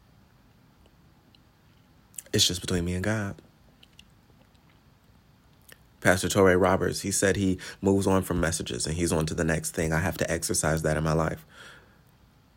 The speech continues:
Moving on to the next thing. Post it and let it go. I've posted a lot of videos that everybody didn't see, huh, because I'm gonna post it, I'm going back and I'm watching it,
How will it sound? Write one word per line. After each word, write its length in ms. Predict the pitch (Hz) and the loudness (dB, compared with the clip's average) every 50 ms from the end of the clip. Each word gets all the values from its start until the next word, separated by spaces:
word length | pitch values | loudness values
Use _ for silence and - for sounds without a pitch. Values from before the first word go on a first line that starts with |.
| _ _ _ _ _ _ _ _ _ _ - | _ _ _ _ _ _ _ _ _ _ 2
Moving 240 | 92 92 95 95 90 | 4 4 4 4 4
on 140 | 90 90 80 | 4 2 2
to 100 | - 90 | 2 2
the 80 | 92 | 2
next 300 | 85 82 76 78 - - | 2 2 0 -2 -4 -8
thing. 280 | - 60 62 65 78 - - | -8 -8 -8 -8 -10 -12 0
Post 300 | - 110 104 104 - - | 4 4 4 4 2 0
it 80 | - 101 | -2 0
and 100 | 92 90 | 0 0
let 100 | 85 85 | 0 -2
it 120 | - - | -2 -4
go. 180 | 76 73 82 - - - - - - - - - | -4 -4 -4 -8 -10 -10 -10 -10 -10 -12 -8 -2
I've 220 | - 104 120 120 - | 2 2 2 2 4
posted 300 | - 101 90 - - 78 | 4 4 4 4 2 2
a 40 | 82 | 4
lot 180 | 87 90 87 | 4 4 4
of 60 | 82 | 2
videos 400 | 85 92 92 92 90 92 92 87 | 2 4 6 6 6 6 4 2
that 100 | 92 82 | 2 2
everybody 340 | 78 90 87 76 90 87 82 | 4 2 2 4 2 2 2
didn't 220 | 80 85 87 87 - | 2 2 2 2 0
see, 240 | - - 78 - - - - _ _ _ _ - | 0 0 -4 -8 -10 -16 -20 _ _ _ _ -8
huh, 140 | - 95 - - - - - - - - | -6 -6 -6 -8 -14 -20 -20 -20 -20 -6
because 220 | - 85 80 92 78 | -4 0 2 2 2
I'm 160 | 80 80 80 | 4 4 4
gonna 100 | 80 78 | 2 2
post 400 | 78 - - - 95 95 - - | 0 0 2 2 2 4 2 0
it, 60 | - - | -2 -2
I'm 140 | 87 87 82 | -4 -4 -2
going 180 | 82 87 82 | 0 0 2
back 200 | 80 80 80 80 | 2 0 0 0
and 80 | 76 76 | 0 0
I'm 100 | 78 78 | 2 4
watching 320 | 80 78 80 78 - 82 | 2 2 2 0 -2 -4
it, 120 | 80 80 | -4 -4